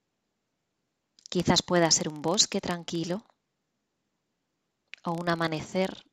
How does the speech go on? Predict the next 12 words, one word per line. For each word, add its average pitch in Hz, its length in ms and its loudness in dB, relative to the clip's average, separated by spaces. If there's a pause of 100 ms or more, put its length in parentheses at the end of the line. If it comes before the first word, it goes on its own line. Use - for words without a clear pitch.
en 175 120 -2
la 151 100 2
playa, 175 500 0 (1900)
una 202 220 2
pradera 196 480 4
llena 185 240 -2
de 190 100 0
flores, 220 800 -4 (2250)
o 190 220 -2
incluso 175 680 0 (100)
una 220 240 4
montaña 175 720 0